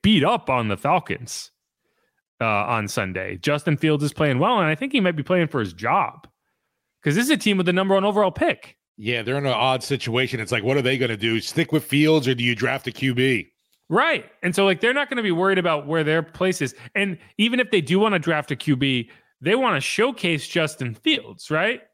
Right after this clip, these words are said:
Speaker 2: Right.
Speaker 1: So if, 'cause, 'cause if they draft a quarterback, they're probably gonna wanna trade Justin. So, you know, I think,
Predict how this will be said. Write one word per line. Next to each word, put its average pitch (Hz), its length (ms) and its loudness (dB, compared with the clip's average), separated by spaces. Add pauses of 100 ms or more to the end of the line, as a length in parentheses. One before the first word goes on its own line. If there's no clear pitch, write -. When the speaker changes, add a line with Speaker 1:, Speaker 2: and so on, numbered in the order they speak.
(140)
Speaker 2:
Right. 104 100 -2
Speaker 1:
So 165 120 2
if, 151 120 -10
'cause, 160 340 -4
'cause 156 120 0
if 165 140 -2
they 190 140 2
draft 240 280 0
a - 40 -6
quarterback, 185 420 0
they're 147 120 0
probably 180 200 0
gonna 214 120 0
wanna 170 200 2
trade 220 380 0
Justin. - 460 -10 (800)
So, 147 600 0 (360)
you 143 80 -2
know, 147 120 0
I 156 100 0
think, 175 240 -6